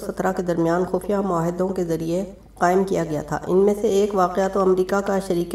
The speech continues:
جنگ ہونا تھا اور دوسرا روس کا انقلاب۔ امریکہ نے یورپ کے معاملات سے بے تعلق رہنے کی قدیم پالیسی کو چھوڑ کر جنگ میں صرف اس لیے شرکت کی تھی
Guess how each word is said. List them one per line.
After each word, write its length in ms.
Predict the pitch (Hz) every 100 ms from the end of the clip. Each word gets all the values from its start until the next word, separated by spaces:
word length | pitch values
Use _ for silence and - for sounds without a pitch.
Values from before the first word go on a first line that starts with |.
| 180
جنگ 180 | 175 180
ہونا 280 | 175 170 185
تھا 240 | 185 185 185 175
اور 300 | 175 175 - - - - -
دوسرا 320 | 190 190 202 208 208
روس 260 | 190 202 202
کا 100 | 208
انقلاب۔ 500 | 180 175 175 160 156 156 - - -
امریکہ 380 | 185 190 185 190
نے 80 | 185
یورپ 380 | 180 170 180 180
کے 60 |
معاملات 520 | 202 185 180 175 175 180
سے 80 |
بے 140 | 190 190 190
تعلق 340 | 190 190 190
رہنے 300 | 180 170 185 185
کی 120 | 190 185
قدیم 420 | 180 180 190 208 208 - - - -
پالیسی 360 | 190 196 202 226
کو 120 | 208
چھوڑ 220 | 208 190 185
کر 140 | 190 180
جنگ 180 | 185
میں 80 | 190 190
صرف 160 | 196 196
اس 180 | 185 214
لیے 120 | 202
شرکت 420 | 202 180 180 180
کی 120 | 180 175
تھی 200 | 190